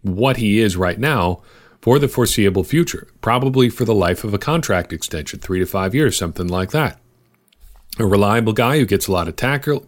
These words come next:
tackles, not a great pl-, great playmaker, but not terrible, and a guy you can count on to be where he needs to be and help others get to where they need to be. So let's circle back to the beginning.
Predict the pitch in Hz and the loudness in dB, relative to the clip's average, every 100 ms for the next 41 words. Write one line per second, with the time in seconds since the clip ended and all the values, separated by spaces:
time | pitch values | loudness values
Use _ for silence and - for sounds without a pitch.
0 | - 131 135 143 139 - - - - 180 | -4 -2 0 0 -2 -4 -14 -20 -6 0
1 | 196 151 147 151 - - 110 156 151 139 | 2 2 2 2 -2 -6 0 0 2 0
2 | 123 117 120 123 104 104 110 117 - 147 | 2 2 2 0 0 0 0 -2 -2 2
3 | 139 123 127 120 - - - - - 139 | 2 4 2 0 -8 -16 -18 -20 -4 0
4 | 135 127 131 - 107 110 104 117 113 120 | 2 0 -2 -8 -4 0 2 2 2 0
5 | 104 117 147 147 98 85 92 113 - _ | 0 0 0 0 0 0 -2 -4 -8 _
6 | _ - 123 107 117 120 113 117 107 95 | _ -4 -2 2 4 4 2 2 2 0
7 | - 98 98 107 120 131 156 117 - - | -2 0 0 2 0 0 2 0 -2 -2
8 | 101 92 95 85 80 87 85 78 76 85 | -2 0 -2 -2 -2 -2 -4 -6 -10 -10
9 | 80 73 - 127 131 190 - - 143 127 | -8 -10 -6 0 2 0 0 0 2 0
10 | 107 104 101 - 90 90 95 85 78 | 0 0 -2 -8 -6 -2 0 0 -2